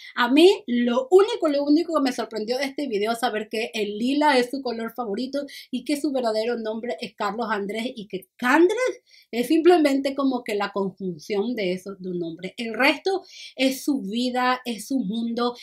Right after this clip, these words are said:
y como le dije en privado, tiene derecho a amar con libertad.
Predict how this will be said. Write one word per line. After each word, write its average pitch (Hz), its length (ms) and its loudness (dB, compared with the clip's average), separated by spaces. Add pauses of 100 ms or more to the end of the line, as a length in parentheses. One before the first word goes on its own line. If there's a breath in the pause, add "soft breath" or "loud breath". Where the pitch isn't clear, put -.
(120 loud breath)
y 277 100 -6
como 254 220 0
le 247 160 0
dije 269 420 2
en 240 300 -2
privado, 233 640 4 (300 soft breath)
tiene 254 380 2
derecho 226 440 -4
a - 60 0
amar 233 300 -2
con 247 240 -4
libertad. 220 720 0